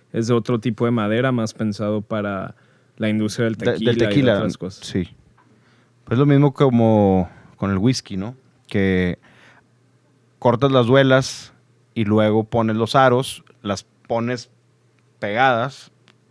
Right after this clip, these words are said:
Speaker 2: se les echa agua para que la madera se haga moldeable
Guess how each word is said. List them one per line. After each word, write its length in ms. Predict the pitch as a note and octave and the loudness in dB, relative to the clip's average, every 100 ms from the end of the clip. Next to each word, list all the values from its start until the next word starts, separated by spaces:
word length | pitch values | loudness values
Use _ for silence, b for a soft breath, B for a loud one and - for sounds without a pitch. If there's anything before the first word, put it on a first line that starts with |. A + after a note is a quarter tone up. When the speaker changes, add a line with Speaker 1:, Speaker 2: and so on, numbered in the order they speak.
| _ | _
Speaker 2:
se 160 | - | -12
les 140 | F#2+ F#2+ | -10 -8
echa 260 | F#2+ A2+ | -4 -2
agua 220 | A2 A2+ | 0 -2
para 180 | A2 G2+ | -2 -6
que 240 | F#2 F#2+ E2+ B B B - | -4 -10 -10 B B B -6
la 80 | |
madera 320 | G2+ G2 G2+ G2+ | -2 0 2 0
se 220 | A2+ G2+ | 0 0
haga 340 | G2 G#2 G#2 | 0 0 2
moldeable 720 | G2+ G2 F#2 A2 A#2 G2+ G2+ | 2 0 0 2 2 2 -4